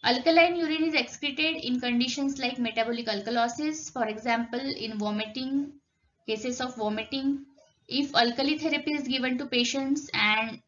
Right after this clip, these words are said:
in case of urinary tract infections.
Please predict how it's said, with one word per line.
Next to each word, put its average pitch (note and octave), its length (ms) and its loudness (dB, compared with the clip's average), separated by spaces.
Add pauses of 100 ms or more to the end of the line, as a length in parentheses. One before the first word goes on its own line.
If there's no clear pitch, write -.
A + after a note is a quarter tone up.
in A#3+ 380 4
case A3+ 260 0
of E4+ 220 2
urinary G#3+ 480 0
tract A3+ 300 4
infections. F3 840 -6